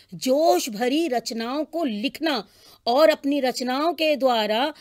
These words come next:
लोगों के अंदर जोश प्रभावि-, प्रवाहित करना। लेकिन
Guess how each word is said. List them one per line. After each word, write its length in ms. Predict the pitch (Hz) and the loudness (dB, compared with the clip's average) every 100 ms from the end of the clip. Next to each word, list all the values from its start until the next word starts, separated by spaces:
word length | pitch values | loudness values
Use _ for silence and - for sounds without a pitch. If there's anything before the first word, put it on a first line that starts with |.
| _ 214 | _ 0
लोगों 460 | 220 240 226 277 | 6 6 6 -2
के 140 | 269 240 | 0 -2
अंदर 320 | 233 254 302 | 0 0 0
जोश 300 | 196 254 - | -2 -4 -4
प्रभावि-, 540 | 240 220 320 349 285 | -4 0 0 -2 -6
प्रवाहित 500 | 269 254 294 339 320 | -6 -2 0 0 -2
करना। 380 | - 208 208 190 _ _ - - 254 | -4 -4 -6 -10 _ _ -20 -12 -2
लेकिन 420 | 320 359 359 | 0 2 0